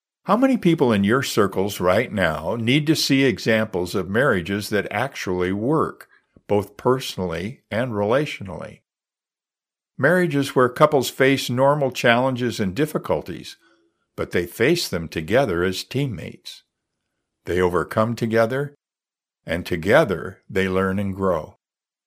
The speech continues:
The authors are also talking about marriages that understand God's activity in this world and intentionally join in to make a difference in the world and in those around them. These are the marriages that demonstrate what is really possible with God.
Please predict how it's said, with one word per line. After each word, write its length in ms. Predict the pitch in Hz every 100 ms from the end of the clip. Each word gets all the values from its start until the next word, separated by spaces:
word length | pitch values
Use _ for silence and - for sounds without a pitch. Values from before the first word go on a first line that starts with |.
| _ _ _ _ _ _ _
The 120 | 110
authors 420 | 117 165 123 95 92
are 140 | 87
also 340 | 123 147 90 87
talking 420 | - 117 - 92
about 340 | 87 90 87
marriages 600 | 104 135 101 80 90 92
that 200 | 104 98
understand 640 | 117 135 127 - 110 98 95
God's 380 | 110 127 127
activity 680 | 104 92 - - 135 101 90
in 100 | 87
this 280 | 92 101 -
world 440 | 92 73 80 80 - _ _
and 160 | 110 107
intentionally 760 | 110 110 135 151 - 143 131
join 340 | 101 117 123 120
in 200 | 139 120
to 100 | 101
make 220 | 101 101
a 80 | 87
difference 460 | 85 139 147 117 107
in 120 | 98
the 80 | 90
world 400 | 87 85 92 98
and 140 | 92
in 160 | 95 95
those 280 | 87 87
around 400 | 107 104 120 120
them. 300 | 92 85 82 _ _ _ _ _ _ _ _ _ _ -
These 340 | 98 113 123
are 100 | 104
the 120 | 92 90
marriages 640 | 92 107 104 80 95 92
that 200 | 101 95
demonstrate 680 | 110 139 127 - 113 107 107
what 160 | 123
is 160 | 117 95
really 360 | 101 160 156 110
possible 640 | - 131 123 - 78 85
with 260 | 80 87 -
God. 480 | 92 82 76 -